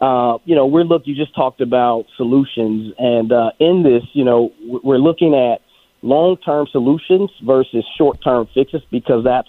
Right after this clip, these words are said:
quite frankly, what we see that's happening, uh, with a lot of our elected officials,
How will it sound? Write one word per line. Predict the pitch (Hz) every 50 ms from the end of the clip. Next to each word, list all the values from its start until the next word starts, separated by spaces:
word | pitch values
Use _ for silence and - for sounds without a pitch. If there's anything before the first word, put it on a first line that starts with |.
| - - -
quite | - 127 120 - -
frankly, | _ 143 139 120 127 123
what | 117 117 - -
we | 120 113 -
see | - 143 123
that's | 117 113 -
happening, | - - 127 127 - - 117 110 110 110 110 - - - - _ _ _ _ _
uh, | - 123 120 117 117
with | 117 120 110
a | 127
lot | 117 120 127 131 131
of | 127 113 120
our | 123 117 113 113 110
elected | 113 123 120 110 _ 117
officials, | 110 - - - 135 127 - 120 110 113 110